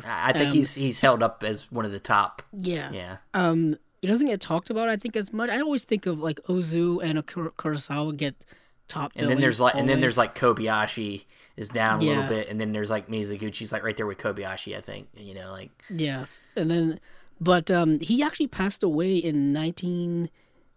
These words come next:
Speaker 2: uh, when did he pass? Nineteen fifty-eight, I believe, at fifty-six
Speaker 1: Oh,
Speaker 2: years
Speaker 1: so
Speaker 2: old.
Speaker 1: he was cut short, man.
Speaker 2: No, he passed away in nineteen fifty-six at fifty-eight years
Speaker 1: Wow.
Speaker 2: old. I had that
Speaker 1: So
Speaker 2: reversed.
Speaker 1: three years later, he was this, yeah.
Speaker 2: Yeah, so three years later, this may have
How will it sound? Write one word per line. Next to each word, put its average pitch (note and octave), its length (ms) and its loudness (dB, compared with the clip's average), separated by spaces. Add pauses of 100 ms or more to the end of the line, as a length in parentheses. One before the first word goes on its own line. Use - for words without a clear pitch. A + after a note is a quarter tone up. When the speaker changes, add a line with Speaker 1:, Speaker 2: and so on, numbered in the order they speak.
(200)
Speaker 2:
uh, E3+ 80 -6
when A3+ 140 -4
did D4+ 80 -2
he A#3+ 60 -6
pass? D#3+ 160 -2
Nineteen G3 360 -2
fifty-eight, G3 1400 -4
I B3 80 0
believe, B3 320 0
at D#3 100 -2
fifty-six - 800 -2
Speaker 1:
Oh, E3 80 0
Speaker 2:
years F3+ 160 2
Speaker 1:
so F3 60 2
Speaker 2:
old. - 100 2
Speaker 1:
he - 60 2
was D#3 140 0
cut - 220 0
short, - 320 -2
man. G2 220 -12 (540)
Speaker 2:
No, A#3 80 12
he A#3+ 140 10
passed B3 260 2
away A3 100 4
in F3+ 80 2
nineteen F#3+ 260 0
fifty-six - 720 -4
at C#3+ 160 -2
fifty-eight D3+ 440 -2
years B2+ 160 -2
Speaker 1:
Wow. A2 160 2
Speaker 2:
old. - 80 -10
I - 40 -8
had E3 180 4
that D3+ 80 0
Speaker 1:
So A#2+ 80 0
Speaker 2:
reversed. C3+ 220 -2
Speaker 1:
three C#3 160 4
years C#3 280 2
later, A2 360 0
he G#2+ 140 -6
was G2+ 200 -10
this, A#2 320 -6
yeah. A2+ 300 -8 (720)
Speaker 2:
Yeah, A#3+ 200 -2
so G#3+ 140 -4
three F#3+ 240 -4
years G#3 280 -2
later, A#3 280 -2
this F#3+ 240 -2
may A#3 300 2
have A#3+ 260 -4